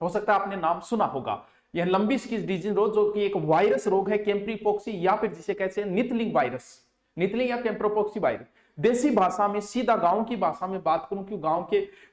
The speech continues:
न, अपने बुजुर्गों को याद नहीं रहता, तो गांव वाला सीधा याद रखो कि, ए, गांठियो रोग यानी गंठदार रोग, यानी पशुओं की गांठ हो जाती है, वही है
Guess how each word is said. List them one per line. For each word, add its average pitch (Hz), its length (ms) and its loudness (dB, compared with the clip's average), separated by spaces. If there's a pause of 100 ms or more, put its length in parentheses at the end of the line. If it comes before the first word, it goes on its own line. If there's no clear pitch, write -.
न, 185 140 0
अपने 185 280 0
बुजुर्गों 180 340 -2
को - 100 -6
याद 175 280 4
नहीं 196 120 -4
रहता, 202 240 -2
तो 202 140 -4
गांव 165 260 0
वाला 208 180 2
सीधा 208 260 -4
याद 185 240 2
रखो 190 340 2
कि, - 380 -6
ए, 180 640 2
गांठियो 247 420 4
रोग 123 280 -2 (200)
यानी 175 260 2
गंठदार 220 600 2
रोग, 135 240 0 (220)
यानी 190 200 0
पशुओं 247 440 0
की 240 240 -2
गांठ 226 320 2
हो 196 100 2
जाती 196 320 0
है, 226 60 2
वही 185 320 -2
है 214 100 0